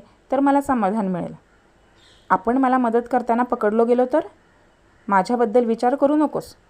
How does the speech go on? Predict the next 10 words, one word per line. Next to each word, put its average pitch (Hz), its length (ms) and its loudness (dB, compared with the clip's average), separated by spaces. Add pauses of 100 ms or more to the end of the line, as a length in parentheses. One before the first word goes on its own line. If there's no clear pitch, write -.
(280)
स्वतःबद्दल 214 680 0
विचार 190 300 -2
कर. - 160 -8 (760)
आधी 196 260 0
मला 220 340 0 (640)
माहिती 226 360 -2
आहे 226 280 0 (400)
की 247 60 -6
तुला 233 260 2
वाचवताना 240 640 0